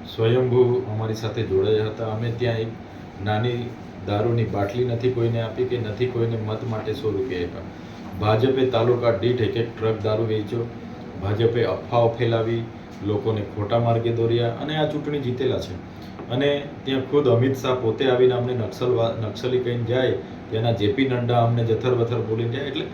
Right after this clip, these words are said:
આ બધું ચાલવાનું છે. અમે કંઈ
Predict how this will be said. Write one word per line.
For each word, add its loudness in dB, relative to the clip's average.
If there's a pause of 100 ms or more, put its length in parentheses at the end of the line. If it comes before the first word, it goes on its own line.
(320)
આ 6
બધું 6 (340)
ચાલવાનું 6
છે. -2 (380)
અમે 4
કંઈ 4